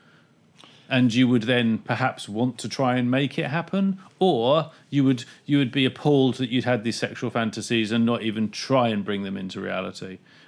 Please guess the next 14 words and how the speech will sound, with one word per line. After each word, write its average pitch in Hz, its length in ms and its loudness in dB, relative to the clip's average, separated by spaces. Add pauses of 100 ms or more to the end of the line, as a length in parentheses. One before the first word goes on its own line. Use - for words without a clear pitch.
I 120 100 -2
don't 131 280 0
think 127 260 0
it 131 140 -4
changes 113 680 0 (160)
how 127 240 0
you 113 200 0
think, 107 480 -4 (440)
uh, 107 380 0 (360)
in 120 180 0
essence, 110 400 -2
about 104 300 -2
that 107 160 -2
person. 101 500 -4